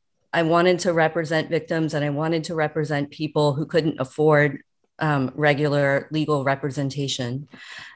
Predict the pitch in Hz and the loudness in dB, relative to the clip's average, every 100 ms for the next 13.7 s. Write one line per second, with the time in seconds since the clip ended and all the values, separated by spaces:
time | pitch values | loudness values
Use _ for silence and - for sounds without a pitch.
0 | _ 156 165 160 160 151 151 160 151 135 | _ 2 4 6 6 2 0 2 2 2
1 | - _ _ - 170 226 240 233 220 214 | -2 _ _ 2 4 4 4 2 2 0
2 | 202 156 165 180 190 156 165 214 - 143 | -2 -6 0 2 2 4 4 4 0 0
3 | 131 135 135 147 139 156 160 170 - 147 | 0 0 -2 -4 0 0 2 -2 0 2
4 | 143 147 139 135 135 131 127 123 - 165 | 2 0 -2 -4 -4 -4 -6 -6 0 2
5 | 160 160 160 156 - - - 156 131 127 | 4 2 0 -2 -8 -8 -2 0 0 -4
6 | _ _ _ _ _ - 156 156 165 180 | _ _ _ _ _ -10 -6 -4 4 6
7 | 185 170 151 117 143 - - - - - | 6 6 4 4 -2 -14 -20 -20 -20 -20
8 | - _ _ _ _ _ - 156 185 202 | -20 _ _ _ _ _ -6 4 6 6
9 | 202 175 160 165 175 160 165 143 139 - | 6 4 2 -2 0 2 4 2 2 -2
10 | - _ - 156 151 151 147 160 151 147 | -8 _ -4 0 2 2 2 0 0 -2
11 | - 143 143 147 135 135 160 156 160 139 | -2 0 0 0 -2 -2 -6 -4 -2 0
12 | 131 139 214 - _ _ _ _ _ _ | 0 0 -4 -10 _ _ _ _ _ _
13 | _ 165 160 156 156 156 | _ 2 4 6 4 4